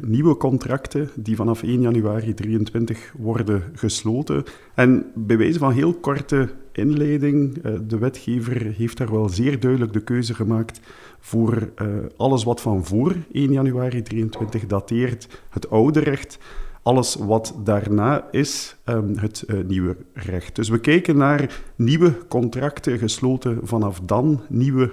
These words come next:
modelcontracten. Ehm, sommige mensen spreken van een revolutie in het nieuw burgerlijk wetboek. Dat is wat overdreven, maar het, eh, nieuwe contractenrecht heeft heel wat gevolgen voor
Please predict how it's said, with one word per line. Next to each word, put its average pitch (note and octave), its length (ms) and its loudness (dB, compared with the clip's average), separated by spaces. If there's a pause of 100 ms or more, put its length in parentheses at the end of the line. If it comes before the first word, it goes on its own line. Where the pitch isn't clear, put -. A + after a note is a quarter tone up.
modelcontracten. G#2 1080 -2 (800)
Ehm, B2 260 6 (180)
sommige D#3+ 320 6
mensen D3 240 6
spreken C#3+ 300 0
van B2+ 160 4
een B2+ 80 4
revolutie A#2 720 2
in D3+ 100 4
het D#3+ 80 6
nieuw D#3+ 200 4
burgerlijk C#3 380 0
wetboek. D3+ 420 2 (420)
Dat C3+ 120 6
is C3+ 80 4
wat D3 380 4
overdreven, B2+ 960 2 (460)
maar B2+ 540 4
het, - 360 0
eh, A#2 160 4
nieuwe C#3 280 2
contractenrecht C3+ 880 0
heeft A2+ 460 0
heel A#2 300 4
wat C#3 160 0
gevolgen B2 480 0
voor A2 280 0